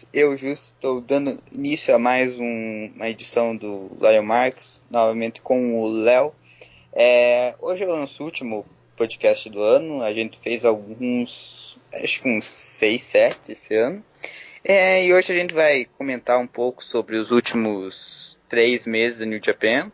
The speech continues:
que a ge-, que o último, a última edição saiu no final de setembro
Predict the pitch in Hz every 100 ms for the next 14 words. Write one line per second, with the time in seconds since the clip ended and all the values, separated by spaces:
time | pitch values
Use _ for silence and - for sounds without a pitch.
0 | - 113 104 - _ - - 117 123 135
1 | 117 107 - - - - - 123 - 127
2 | 113 110 127 123 - 120 117 - 117 117
3 | 113 110 - 107 135 175